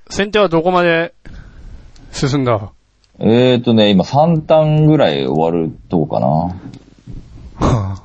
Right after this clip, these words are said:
Speaker 1: 相変わらず遅いね。
Speaker 2: うん。
Speaker 1: それだってあれでしょ？
Speaker 2: そうい-、
Speaker 1: 一人で、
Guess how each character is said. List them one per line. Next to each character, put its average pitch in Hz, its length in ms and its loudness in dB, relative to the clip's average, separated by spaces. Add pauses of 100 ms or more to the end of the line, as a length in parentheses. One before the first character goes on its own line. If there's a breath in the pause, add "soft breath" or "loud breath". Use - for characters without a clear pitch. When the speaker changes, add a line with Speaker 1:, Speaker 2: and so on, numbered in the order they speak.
(120)
Speaker 1:
相 127 160 0
変 151 120 -2
わ 143 60 2
ら 135 60 0
ず 127 360 -2
遅 127 300 -2
い - 60 -8
ね。 - 100 -12 (1600 soft breath)
Speaker 2:
う 92 440 6
ん。 78 40 4
Speaker 1:
そ 78 60 2
れ - 60 4
だ - 80 2
っ - 40 -6
て 131 60 0
あ 123 40 0
れ 156 100 2
で 156 40 2
し 156 60 2
ょ？ 170 240 0
Speaker 2:
そ 175 60 -18
う - 20 -16
い-、 - 20 -18
Speaker 1:
一 - 260 -2
人 190 140 -2
で、 120 280 -6